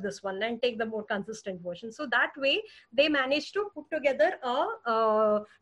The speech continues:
critical edition, which took about, uh, twenty pandits, uh, twenty or more pandits, some thirty years to put that together. So you can be sure of the, uh, rigor that went into the work. So, uh, we can start our study. It, it's going to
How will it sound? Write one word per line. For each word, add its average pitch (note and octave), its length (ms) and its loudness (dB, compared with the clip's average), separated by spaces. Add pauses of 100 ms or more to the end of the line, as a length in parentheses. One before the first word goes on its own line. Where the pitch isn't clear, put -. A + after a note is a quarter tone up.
(120)
critical C#4+ 440 0
edition, C#4+ 480 0
which C#4+ 360 -4
took E4 220 -6
about, D4 500 0
uh, C4+ 100 10
twenty C4+ 500 0 (100)
pandits, C4 640 2
uh, A#3 520 8
twenty A3+ 320 -2
or C#4 120 4
more B3 260 4
pandits, B3+ 520 -2 (240)
some C#4+ 140 2
thirty B3+ 320 6
years G#3+ 560 0
to A#3+ 80 -4
put G#3+ 240 -8
that G#3 240 -6
together. G3 380 -2
So F#3+ 120 -2
you B3 200 0
can A#3+ 200 0
be C4+ 140 2
sure A#3+ 320 0
of B3+ 200 2
the, C#4 160 6 (160)
uh, G#3+ 240 -2
rigor C4 440 8
that A3+ 240 0
went A#3+ 340 -2
into A#3+ 260 -2
the G#3+ 180 -2
work. G#3 380 0 (1160)
So, C4+ 560 10
uh, A#3+ 300 6
we C#4+ 160 4
can E4+ 180 0
start E4 360 8
our F#4 240 4
study. B3 380 2
It, D#4+ 380 -4
it's D4+ 220 -4
going E4+ 240 4
to B4 80 8